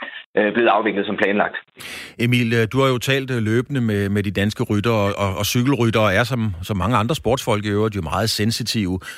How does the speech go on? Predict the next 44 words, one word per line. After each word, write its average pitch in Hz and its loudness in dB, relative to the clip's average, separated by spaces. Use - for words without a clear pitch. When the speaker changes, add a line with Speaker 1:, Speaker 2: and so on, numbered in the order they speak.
Speaker 2:
Og - -2
især 156 2
cykelryttere, 123 2
de 104 -4
lever 117 2
jo 101 -2
meget 98 0
skematisk, 117 -2
og 107 0
hvis 98 -4
pulsmåleren 110 0
slår 110 -2
forkert 110 -2
ud, 113 0
så 123 -2
er 120 2
det 117 0
lige 113 0
før 117 4
verden, 107 0
sådan 117 0
billedligt 131 2
talt, 110 0
er 107 0
ved 110 -2
at - -6
falde 101 0
sammen. 107 -2
Lige 165 4
nu 175 4
kan 156 2
de 135 2
ikke 160 0
planlægge 139 0
noget 143 2
som 151 -4
helst. 110 -4
Hvordan 110 0
har 196 0
de 185 -4
egentlig 131 -2
taget 135 -2
det 165 -4
her? 147 -6